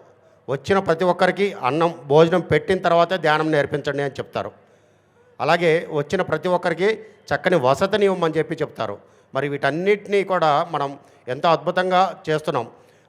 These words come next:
వారి యొక్క కోరిక వెయ్యి మందికి నా తరపు నుంచి ఫ్రీ అకామిడేషన్ కావాలి అని కోరేవాళ్ళు ఎప్పుడు. మరి ఆ ఫ్రీ అకామిడేషన్‌కి మేము గత రెండు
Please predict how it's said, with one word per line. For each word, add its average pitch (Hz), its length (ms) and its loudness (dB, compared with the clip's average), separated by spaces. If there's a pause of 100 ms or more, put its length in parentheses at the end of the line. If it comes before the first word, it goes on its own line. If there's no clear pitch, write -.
వారి 160 200 2
యొక్క 165 160 -2 (280)
కోరిక 220 320 6 (440)
వెయ్యి 160 300 -2
మందికి 180 300 -2 (520)
నా 156 100 4 (120)
తరపు 214 280 2
నుంచి 240 220 -4
ఫ్రీ 208 100 2 (100)
అకామిడేషన్ 208 500 0 (100)
కావాలి 180 320 4
అని 175 140 -4
కోరేవాళ్ళు 151 400 0
ఎప్పుడు. 113 200 -6 (720)
మరి 147 180 0
ఆ - 20 4 (100)
ఫ్రీ 160 120 -2 (120)
అకామిడేషన్‌కి 185 640 -2 (540)
మేము 156 180 0 (220)
గత 147 220 -2
రెండు 160 160 -2